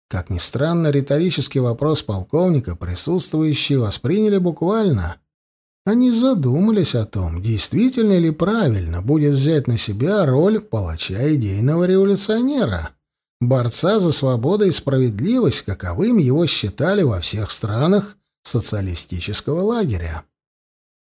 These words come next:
Каков будет резонанс? Какое клеймо повесят на Америку, покусившуюся на идола? Какой реакции ждать от стран Варшавского договора,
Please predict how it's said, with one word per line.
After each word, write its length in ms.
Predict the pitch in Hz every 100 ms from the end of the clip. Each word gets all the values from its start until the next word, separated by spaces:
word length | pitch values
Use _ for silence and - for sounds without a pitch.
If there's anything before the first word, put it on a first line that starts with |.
| _ _ _
Каков 580 | 85 80 - 190 233 143
будет 320 | 107 95 82
резонанс? 880 | 98 117 139 147 98 78 - - - _ _ _
Какое 480 | - 82 - 156 180
клеймо 600 | 190 208 233 262 220 92
повесят 560 | - 92 127 123 113
на 160 | 120 110
Америку, 680 | 101 139 220 196 - 85 76 _ _ _ _
покусившуюся 880 | - 90 139 - 98 85 - 95 -
на 200 | 127 156
идола? 500 | 170 139 101 82 76 - _ _ _ _ _ _ _ _ _ _
Какой 420 | - - - 226 254
реакции 560 | 185 180 202 - 190
ждать 320 | 147 127 180
от 140 | 175 139
стран 380 | - 131 180 196
Варшавского 720 | 123 101 104 95 - 127 156
договора, 760 | 175 208 233 247 170 90 76